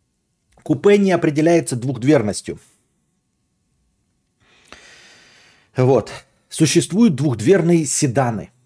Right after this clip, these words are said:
Хотя, казалось бы, думаешь такой, "Ну уж если две двери, то точно купе", да, то есть легко и просто отличить купе от седана. Нихуя подобного. Смотрим. Как я и сказал, э, седанность, а, точнее купешность определяется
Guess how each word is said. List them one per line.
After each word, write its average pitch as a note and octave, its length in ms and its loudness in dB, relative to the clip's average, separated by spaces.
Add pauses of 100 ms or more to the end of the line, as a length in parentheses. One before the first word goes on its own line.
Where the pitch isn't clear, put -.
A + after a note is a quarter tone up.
(360)
Хотя, B2+ 200 -4
казалось C3+ 380 0
бы, G2 120 -6
думаешь G#2+ 260 -4
такой, G2+ 220 -12
"Ну D3+ 140 0
уж D#3+ 180 0
если D3+ 240 0
две D3+ 220 2
двери, E3+ 240 -2
то C#3+ 100 -6
точно A2 360 -6
купе", F2+ 340 -6
да, F#2+ 160 -6
то G2+ 100 -10
есть F2+ 160 -12 (240)
легко A#2+ 320 -2
и C3 60 0
просто B2+ 320 -4
отличить A2 400 -8
купе A#2+ 320 -4
от - 80 -8
седана. G2 480 -6
Нихуя D#3+ 440 -2
подобного. G#2+ 480 -6
Смотрим. E3 480 -4 (1080)
Как D3 180 -2
я F3 140 6
и - 20 0
сказал, B2+ 580 2 (280)
э, A#2 420 4
седанность, D3 920 -2 (280)
а, B2+ 100 -6
точнее C3 600 -4
купешность C3 640 -2
определяется B2+ 840 -4